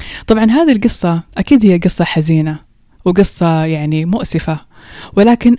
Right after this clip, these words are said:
أيضًا فيها جانب، آه، ممكن يكون شوية مضحك. وممكن إحنا نفسنا، آه، مثلًا نسمع هذه القصة ونقول إنه يعني كيف إنسان مثلًا، آه، ممكن يموت مجرد فكرة،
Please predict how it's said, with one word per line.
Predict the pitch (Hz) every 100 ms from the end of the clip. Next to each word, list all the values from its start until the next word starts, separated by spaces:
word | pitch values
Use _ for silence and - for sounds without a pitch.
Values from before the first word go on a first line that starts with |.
| 320
أيضًا | 320 214 190 180
فيها | - 202 185
جانب، | 160 170 170 170 - - -
آه، | 175 165 175 -
ممكن | 240 254 202
يكون | 180 - 196 202 202 -
شوية | - 190 170
مضحك. | 160 156 - 165 - - _ - - -
وممكن | 214 294 294 269
إحنا | 294 277 214
نفسنا، | 220 - 180 165 175 240 -
آه، | 170 165
مثلًا | 175 175 180 170 165 -
نسمع | - 202 - 170 160 170
هذه | 175
القصة | 175 185 - 185
ونقول | 170 175 214 226 226 - - - - 180
إنه | 175 170 170 170 233 _ _ _ _
يعني | 175 165 165 165 165 170
كيف | 240 -
إنسان | 165 156 165 160
مثلًا، | 160 - 160 160 285 -
آه، | 165
ممكن | 170 170 - 160
يموت | 160 165 175 170 - - -
مجرد | 165 165 165 165
فكرة، | - - 170